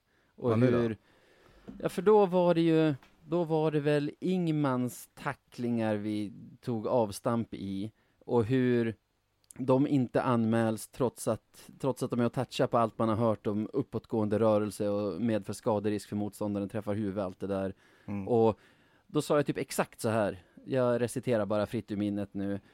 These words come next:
Speaker 1: "Förr eller senare kommer det att komma någon annan tackling från en annan spelare som kommer att bli anmäld, och de kommer att sitta och säga alla de här orden om, om, eh, riskera motståndarens säkerhet och träffar huvudet och såna saker."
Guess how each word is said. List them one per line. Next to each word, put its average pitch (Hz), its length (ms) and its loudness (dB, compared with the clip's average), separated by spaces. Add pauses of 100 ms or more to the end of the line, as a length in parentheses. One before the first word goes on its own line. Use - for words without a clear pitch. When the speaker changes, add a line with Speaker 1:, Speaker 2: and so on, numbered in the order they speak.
(400)
Speaker 1:
"Förr 170 180 2
eller 160 120 -2
senare 135 400 2
kommer 131 240 -2
det 131 40 2
att - 60 -6
komma 135 240 2
någon 131 160 2
annan 143 280 0
tackling 98 440 -6
från 123 140 -4
en 123 80 2
annan 135 240 -2
spelare 101 380 -2
som 107 100 -8
kommer 113 180 -2
att 110 60 0
bli 135 420 -4
anmäld, 101 600 -2 (120)
och - 180 -8
de 123 80 0
kommer 123 200 -2
att 113 60 -2
sitta 127 260 -2
och 123 80 0
säga 139 400 0
alla 110 220 -2
de 107 120 -2
här 110 160 0
orden 101 320 -4
om, 101 340 -4 (420)
om, 101 720 0
eh, 101 220 -4 (240)
riskera 110 460 0
motståndarens 101 480 -4
säkerhet 101 600 -4
och 101 320 -4
träffar 104 360 -4
huvudet 98 340 -4
och 101 80 -8
såna 98 240 -6
saker." 101 500 -4